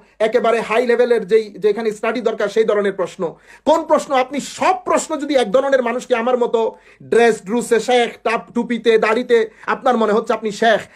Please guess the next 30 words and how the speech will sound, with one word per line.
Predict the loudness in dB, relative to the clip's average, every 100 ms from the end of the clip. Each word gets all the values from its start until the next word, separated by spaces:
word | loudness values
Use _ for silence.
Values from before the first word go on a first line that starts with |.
| -10 -2
আপনি | -2 0 -2
আমাকে | 0 -2 0 -2
সাধারণ | -2 -2 2 2 2
থেকে | 0 -2 0
অসাধারণ | -2 -4 -2 0 0 -2
সব | -2 -2 -2
ধরনের | -2 -2 -2
প্রশ্ন | -2 -4
যদি | -6 -6
করতে | 2 2 4
থাকেন, | 0 0 -2 -4 -14 _ _ _ _
আর | 0 0
আমিও | 0 -2
সব | -2 -2 0
ধরনের | 0 0
প্রশ্নের | 0 -2 -2 -4
উত্তর | -2 -2 -2
দিতে | -2 -2
থাকি, | -2 -2 -8 -12 _ 0
তো |
এখানে | 2 2 0 -2 -4 -4
গোজামিল | 0 0 0
আছে। | -4 -6 -14 _ _ -2
এই | 2 2
জিনিসগুলা | 2 0 0 0 0 0 -6 _ _ -2
আমাদের | 0 2 0
ফতোয়ার | 0 -2 2 2
বাজারের | 2 2 2 2
মধ্যে | 0 0 -2 -2 -8
যত | -8 0 0 0